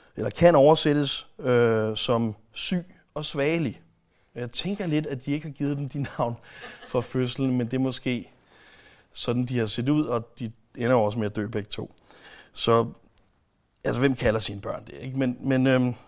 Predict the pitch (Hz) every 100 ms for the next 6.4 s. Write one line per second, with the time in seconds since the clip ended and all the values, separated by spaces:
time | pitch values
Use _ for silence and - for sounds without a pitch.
0 | - 139 165 165 165 143 147 147 131 120
1 | 120 117 131 - 120 139 143 131 - 113
2 | 110 117 104 113 107 101 - - - _
3 | - - - _ 147 202 - 208 196 -
4 | - _ _ - _ _ _ _ _ _
5 | - 107 90 110 127 143 147 - 147 135
6 | 139 131 135